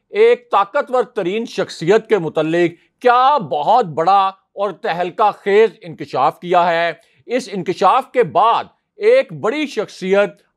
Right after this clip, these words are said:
इस्तीफा देने पर क्यों मजबूर हो गई, परवेज रशीद की एक नाजेबा वीडियो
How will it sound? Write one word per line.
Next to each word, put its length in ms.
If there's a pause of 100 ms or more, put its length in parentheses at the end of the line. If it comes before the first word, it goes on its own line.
इस्तीफा 580
देने 400
पर 240
क्यों 420
मजबूर 460
हो 140
गई, 280 (360)
परवेज 500
रशीद 420
की 220 (360)
एक 360
नाजेबा 680
वीडियो 600